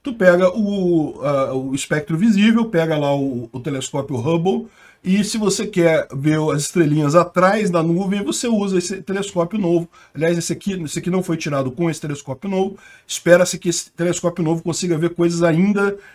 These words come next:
melhores do que isso, né? Então esse aqui que é o formato que ele vai ficar no final. E a grande coisa é a seguinte, a grande aposta é a seguinte, esse troço, meu amigo, foi, é, o ca-, a coisa mais cara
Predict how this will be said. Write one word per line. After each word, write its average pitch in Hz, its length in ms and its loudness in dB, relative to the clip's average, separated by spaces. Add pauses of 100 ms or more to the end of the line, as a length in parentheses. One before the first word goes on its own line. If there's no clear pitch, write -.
melhores 165 600 4
do 175 100 -2
que 202 140 -2
isso, 131 440 -2
né? 147 220 -4 (480)
Então 190 220 2
esse 196 140 0
aqui 202 100 -8
que - 100 -8
é - 20 0
o - 60 -2
formato 175 540 0
que 180 80 -2
ele 160 80 -2
vai 156 120 0
ficar 139 360 -6
no 139 80 -4
final. 196 480 0 (2000)
E 185 380 2
a 185 100 2
grande 226 380 4
coisa 214 440 0
é - 20 2
a - 20 2
seguinte, 185 640 -2
a 151 100 -6
grande 196 480 0
aposta 180 760 -4
é - 20 -4
a 175 40 -6
seguinte, 147 320 -6
esse 170 180 -8
troço, 175 380 -4
meu 143 120 -2
amigo, 123 280 -2
foi, 175 400 -2
é, 160 180 -2
o 139 40 -12
ca-, 170 220 -4
a 147 160 -6
coisa 175 240 0
mais 190 400 -2
cara 165 640 -2